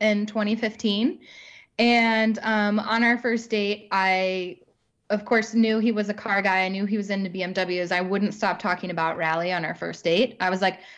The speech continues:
"I drove this crappy Dodge Neon, but I'm gonna sell it. I'm gonna get a Subaru. I'm gonna do rally one day." Um, and so I definitely talked up rally. I went back in two thousand twelve and checked out Hundred Acre Wood. That's,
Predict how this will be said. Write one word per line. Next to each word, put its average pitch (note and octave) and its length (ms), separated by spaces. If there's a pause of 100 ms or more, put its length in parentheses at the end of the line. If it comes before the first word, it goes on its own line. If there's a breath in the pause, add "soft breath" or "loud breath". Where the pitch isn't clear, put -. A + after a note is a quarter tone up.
"I - 80
drove D4+ 140
this D#4+ 100
crappy C#4 300
Dodge A#3 340
Neon, E4 420
but C4 80
I'm D#4 160
gonna F#3 100
sell D4 280
it. D#4+ 180
I'm A3 100
gonna G3 180
get E3 120
a E3 60
Subaru. E4 640 (320 loud breath)
I'm G#3+ 140
gonna G3+ 120
do F#3 140
rally D#4 320
one D4+ 220
day." C#4 400 (580 soft breath)
Um, G#3 640 (160)
and A#3 280
so B3 40
I A3 80
definitely A#3 360
talked A#3 260
up G#3 160
rally. G3 400
I G#3+ 140
went F4 260 (240)
back B3 240
in A#3 220
two C4+ 140
thousand A#3 340
twelve A3 420
and A#3+ 100
checked A#3 200
out F#3+ 160
Hundred A3 220
Acre G#3+ 200
Wood. G3+ 340
That's, A#3 320